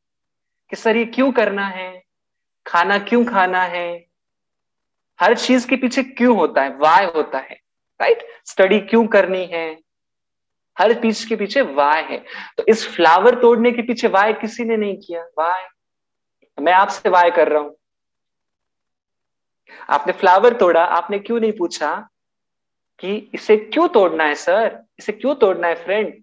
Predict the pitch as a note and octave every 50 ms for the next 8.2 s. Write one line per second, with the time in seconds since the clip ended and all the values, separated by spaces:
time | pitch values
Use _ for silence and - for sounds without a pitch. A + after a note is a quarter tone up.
0 | _ D3+ D3 - F3 F#3 G#3 G3+ E3 - - _ _ _ _ _ _ _ _ _
1 | _ _ _ _ _ _ _ _ - F#3 G3 G3 C#4 E4 - C#4+ B3+ A3 F3+ E3
2 | - - - D#3+ C#3+ B2+ C3 C3 - - - - _ _ _ _ _ _ _ _
3 | _ _ _ _ _ _ _ _ _ _ _ _ _ _ _ _ _ _ _ _
4 | _ _ _ _ _ _ _ _ _ _ _ _ _ _ _ _ _ _ _ _
5 | _ _ _ _ _ _ _ _ _ _ _ _ _ _ _ _ _ _ _ -
6 | - - _ _ _ - G3 - - - A#3+ A3+ A3 G3+ F3 E3 E3 E3 E3 -
7 | F3+ D#3+ C#3+ D3+ D3+ D3 D3+ - D3+ C#3+ - C#3+ C3+ - - - - - - -
8 | - - _